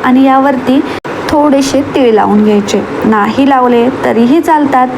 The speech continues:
पण तिळामुळे थालीपीठे दिसायला खूप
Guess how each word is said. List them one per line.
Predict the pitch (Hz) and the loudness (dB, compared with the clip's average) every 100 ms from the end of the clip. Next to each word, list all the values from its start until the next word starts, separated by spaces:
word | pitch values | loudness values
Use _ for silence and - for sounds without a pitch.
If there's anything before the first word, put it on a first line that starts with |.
| - | -2
पण | 247 254 | 0 2
तिळामुळे | 240 214 254 277 240 294 - - - - - | 0 2 2 2 2 -2 -6 -10 -10 -10 -6
थालीपीठे | - 247 277 294 277 262 | -2 0 0 -2 -2 0
दिसायला | 247 233 247 - 277 320 320 | 0 0 0 0 0 0 0
खूप | 320 277 | -2 -4